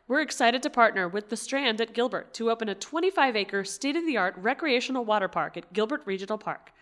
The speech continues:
The facility is expected to open in summer of twenty twenty and will include a cable wake park for wakeboarding and water skiing, an inflatable water park, a water surf lagoon, and more. Learn more at gilbert A Z dot gov slash news. We are updating Gilbert's general plan,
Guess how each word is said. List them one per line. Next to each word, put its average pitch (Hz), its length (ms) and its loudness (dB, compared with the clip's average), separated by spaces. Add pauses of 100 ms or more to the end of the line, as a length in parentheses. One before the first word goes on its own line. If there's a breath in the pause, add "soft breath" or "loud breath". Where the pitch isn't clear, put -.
(120)
The 233 80 0
facility 277 460 4
is 226 100 4
expected 226 480 2
to 247 140 0
open 202 180 -2
in 196 160 -2
summer 277 320 0
of 277 100 -2
twenty 247 240 -2
twenty 190 320 -4
and 170 140 -10
will 202 160 -2
include 226 400 -2
a 190 80 -4
cable 269 400 0
wake 233 260 0
park 214 240 2
for 220 140 -4
wakeboarding 226 560 -2
and 233 80 -4
water 180 240 -2
skiing, 165 380 -8 (240 soft breath)
an 240 120 4
inflatable 254 460 0
water 240 240 4
park, 165 320 -6 (180)
a 202 60 -4
water 277 300 0
surf 277 320 -4
lagoon, 190 320 -4
and 214 180 -6
more. 180 320 -6 (320 soft breath)
Learn 254 240 2
more 254 180 4
at 240 140 0
gilbert 202 240 -2
A 220 80 0
Z 233 160 -4
dot 240 180 0
gov 214 240 2
slash 196 360 -6
news. 175 400 -12 (420)
We 302 140 4
are 392 80 6
updating 269 420 4
Gilbert's 247 400 0
general 214 320 2
plan, 156 320 -8